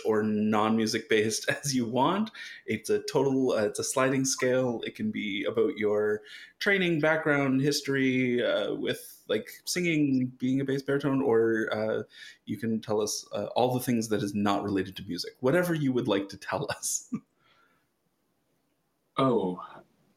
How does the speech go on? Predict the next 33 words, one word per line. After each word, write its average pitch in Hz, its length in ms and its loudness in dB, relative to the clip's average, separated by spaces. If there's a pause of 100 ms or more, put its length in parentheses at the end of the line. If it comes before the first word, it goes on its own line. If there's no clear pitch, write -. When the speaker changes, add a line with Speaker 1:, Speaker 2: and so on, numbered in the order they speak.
(340)
Speaker 2:
there's 165 200 2
a - 60 2
really 95 460 0
loud 87 300 -2
motorcycle - 760 -6
outside, - 320 -10
by - 100 -4
the - 100 -2
way, 123 120 -2
so 110 160 -2
I'm 104 120 0
sorry 92 360 4
if 90 80 -4
that, 90 200 -2 (100)
if - 100 -2
you 117 80 0
can 120 100 0
<laughs> 113 140 -2
hear 123 160 4
that, 151 320 2
but, 101 220 2 (440)
um... 110 520 4 (720)
Yeah, 196 380 4 (160)
I 151 140 4
was 151 360 2 (100)
born, 143 480 2 (300)
like, 98 400 -2 (360)
in 104 80 0
the 95 300 -2 (220)
southeast 95 840 -2
part 90 320 -4
of 87 160 -4 (720)
Finland. 156 680 -2